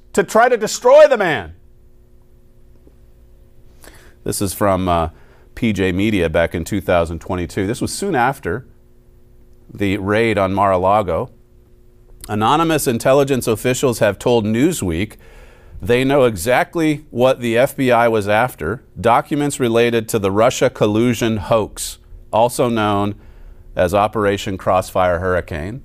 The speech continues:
So that particular angle to this story, to the latest revelations by Shellenberger and Taibbi, I mean, there were those that, that, well, they, Newsweek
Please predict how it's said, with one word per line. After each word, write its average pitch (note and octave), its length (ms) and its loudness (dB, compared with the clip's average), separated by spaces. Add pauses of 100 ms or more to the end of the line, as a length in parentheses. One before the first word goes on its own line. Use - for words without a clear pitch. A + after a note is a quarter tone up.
So A2 200 -2
that - 300 0
particular C3+ 640 -2
angle A2 400 -2
to - 140 -6
this G2 240 -2
story, G2+ 540 0
to - 140 -2
the G2 100 0
latest G#2+ 400 0
revelations F#2 640 -2
by F#2 180 0
Shellenberger F#2 800 -2 (600)
and G2+ 220 -4
Taibbi, F#2+ 600 -4 (1040)
I G2+ 40 -6
mean, A2 160 0
there A#2+ 140 4
were B2+ 100 2
those A#2 400 2
that, A2 260 -2
that, G#2 140 -2
well, C3 140 0
they, D#2 180 -8 (320)
Newsweek C#3+ 680 0